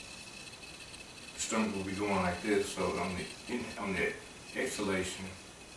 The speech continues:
the breath goes up. On the i-, inhalation, the breath goes down.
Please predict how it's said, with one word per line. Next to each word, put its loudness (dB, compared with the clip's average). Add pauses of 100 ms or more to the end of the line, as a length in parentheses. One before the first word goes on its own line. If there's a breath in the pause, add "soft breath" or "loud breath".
(1800)
the -6
breath 4
goes 0
up. 4 (280)
On -8
the -2
i-, -4
inhalation, 0
the -6
breath -2
goes -4
down. -4